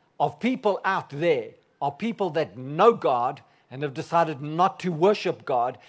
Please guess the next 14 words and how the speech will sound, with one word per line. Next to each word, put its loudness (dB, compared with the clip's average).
and -12
so 0
God 2
had -2
to -8
give -6
them -6
over 4
to -8
their -2
own 2
desires. 2
These -2
people 2